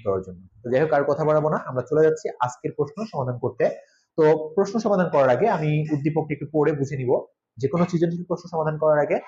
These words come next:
অবশ্যই, আহ, পূর্ব শর্ত হচ্ছে তার উদ্দীপকটা পড়ে বুঝে, আহ, নিয়ে সলভ করা। তো আমরা সেই, আহ, জন্য আমরা আগে উদ্দীপকটা পড়ে বুঝে নিই। দেখো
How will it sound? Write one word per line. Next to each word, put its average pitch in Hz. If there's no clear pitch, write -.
অবশ্যই, 156
আহ, 131
পূর্ব 147
শর্ত 160
হচ্ছে 151
তার 139
উদ্দীপকটা 143
পড়ে 135
বুঝে, 131
আহ, 143
নিয়ে 120
সলভ 113
করা। 92
তো 151
আমরা 165
সেই, 156
আহ, 117
জন্য 151
আমরা 147
আগে 131
উদ্দীপকটা 143
পড়ে 175
বুঝে 131
নিই। 90
দেখো 135